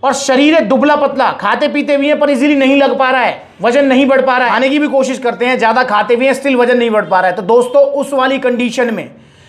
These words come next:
mass gainer ही आपको result देगा, क्योंकि उस वाली condition में आपको calories surplus पे रहना है, आपको ज़्यादा से ज़्यादा calories की need है।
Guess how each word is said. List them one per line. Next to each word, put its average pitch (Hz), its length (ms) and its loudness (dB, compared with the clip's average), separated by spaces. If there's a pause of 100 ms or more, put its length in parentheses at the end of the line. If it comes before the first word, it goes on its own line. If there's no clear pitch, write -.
(140)
mass 285 680 2
gainer 269 500 2
ही 269 220 0
आपको 262 400 0
result 240 420 0
देगा, 175 300 -4 (1000)
क्योंकि 247 220 2
उस 294 160 2
वाली 285 200 2
condition 269 440 0
में 277 60 0
आपको 254 240 0
calories 262 420 0
surplus 262 460 0
पे 262 120 0
रहना 226 200 2
है, 214 80 0
आपको 233 220 0
ज़्यादा 233 340 2
से 262 60 2
ज़्यादा 262 200 0
calories 254 440 0
की 277 100 -2
need 247 240 0
है। - 200 -8